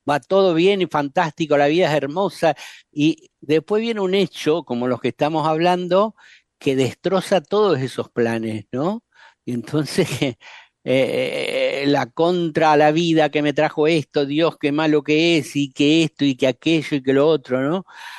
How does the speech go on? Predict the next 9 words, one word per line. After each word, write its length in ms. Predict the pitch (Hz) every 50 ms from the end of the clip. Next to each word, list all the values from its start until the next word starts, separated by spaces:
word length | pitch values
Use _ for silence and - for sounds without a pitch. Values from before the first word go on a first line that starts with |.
| - - _
Ahora, 680 | - 123 131 135 135 127 120 117 113 110 107 107 - - _ _
ese 220 | - 175 - - 214
es 160 | - - -
un 140 | 143 135 127
nivel, 460 | 123 120 110 113 117 110 110 110 107
espero 320 | 104 107 - - 127 127
haberlo 240 | 123 123 127 127 127
explicado 520 | 113 - - 110 107 - 120 123 120 120 120
bien 480 | 120 120 131 131 131 131 123 123 139